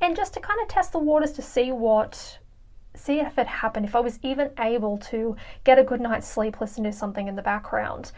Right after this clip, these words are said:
And I actually kind of started off with, um, listening to Super Attractor by Gabby Bernstein on an audiobook in the background, and, um, was able to sleep. Admittedly, it was down really low.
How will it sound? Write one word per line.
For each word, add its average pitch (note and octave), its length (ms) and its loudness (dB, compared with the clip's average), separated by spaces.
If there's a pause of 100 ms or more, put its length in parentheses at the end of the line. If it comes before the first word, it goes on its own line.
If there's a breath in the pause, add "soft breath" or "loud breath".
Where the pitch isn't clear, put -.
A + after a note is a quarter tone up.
(360 loud breath)
And C4 260 2
I C4+ 120 0
actually G#4 240 -4
kind G4 140 -6
of F4+ 80 -6
started D#4+ 380 2
off D4+ 260 6
with, C4 400 4 (120)
um, G#3+ 480 4 (180)
listening C4 380 0
to A3 340 -2
Super A3+ 380 -2
Attractor C4 420 0 (180)
by G3+ 340 0
Gabby G#3 340 0
Bernstein G#3 680 -2
on G3+ 380 -4
an G#3+ 140 -8 (100)
audiobook A#3+ 580 4
in A3+ 60 -6
the G#3 60 -4
background, - 580 -4 (140)
and, A3 400 0 (540 loud breath)
um, G#3+ 440 4
was A#3 240 4
able A#3 240 6
to G#3 420 0 (120)
sleep. D4 680 2
Admittedly, G#3 480 2
it G#3 100 0
was G#3 180 -2
down F#3+ 260 -2
really G#3+ 240 -6
low. D4 560 4